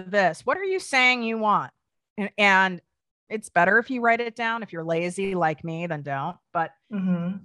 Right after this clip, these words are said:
Speaker 1: what is it you want? If it's, "You know what? I want to be,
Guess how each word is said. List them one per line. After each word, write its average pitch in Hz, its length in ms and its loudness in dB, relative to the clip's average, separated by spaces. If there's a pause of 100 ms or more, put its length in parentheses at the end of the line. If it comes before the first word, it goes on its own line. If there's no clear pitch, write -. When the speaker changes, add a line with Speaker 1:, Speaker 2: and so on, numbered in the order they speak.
(160)
Speaker 1:
what 247 220 2
is 381 180 -2
it 349 140 -6
you 285 160 -8
want? 277 380 2
If 214 160 -2
it's, 220 180 0
"You 220 140 -2
know 240 100 6
what? 226 220 6 (100)
I 214 280 8
want 208 340 0 (160)
to 190 360 0
be, 180 560 -4